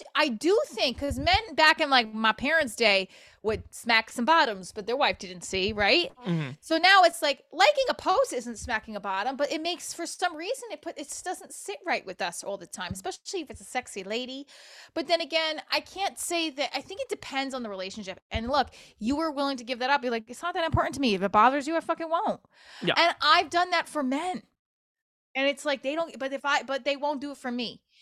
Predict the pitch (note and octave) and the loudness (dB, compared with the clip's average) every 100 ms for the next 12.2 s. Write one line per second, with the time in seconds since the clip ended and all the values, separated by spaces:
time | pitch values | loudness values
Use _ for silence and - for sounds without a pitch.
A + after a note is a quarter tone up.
0 | _ G#3 F#3+ - - - - - _ - | _ -14 -12 -12 -12 -14 -18 -20 _ -20
1 | - _ _ - - B3+ B3+ A#3 B3+ A#3+ | -20 _ _ -20 -2 4 6 6 6 4
2 | C4+ A#3 A3+ - F3+ B3 G3+ C#3 B2 F3 | 4 4 4 4 4 4 4 4 2 0
3 | D#3+ - - - G#3 F#3+ - C#4+ - C4 | -2 -4 -12 -2 2 2 4 4 6 6
4 | G3 - - F#3+ F#3 F#3 - G#3+ F3 D#3 | 6 2 0 4 4 4 2 2 4 4
5 | E3 F#3 F3+ D#3+ - C#4 - G#3 E3+ D#3+ | 4 0 0 0 2 2 4 4 4 2
6 | E3+ F3 - D#3 C3+ A#2+ G2+ A2 _ C#3 | 0 -2 -2 0 2 0 -2 -8 _ 2
7 | - E3+ B3 C4 G#3+ F#3 D#3+ C3+ C#3 - | 6 6 6 4 4 6 6 4 2 2
8 | - A3 - - - E4 D#4 C#4 A#3+ G3 | 4 2 0 -2 2 6 6 4 2 2
9 | G#3+ G3+ E3 D3+ D3+ - - A3+ A3+ - | 2 2 0 0 -2 2 6 6 4 0
10 | G#3+ F#3 B2+ A#2+ A#2 G2+ E2 A2+ A2+ - | 2 4 2 0 -2 -2 -8 -4 -4 -2
11 | C#3 - E3 G2 - _ _ _ - D3 | -2 2 0 0 -8 _ _ _ 4 8
12 | D3 D3 | 10 8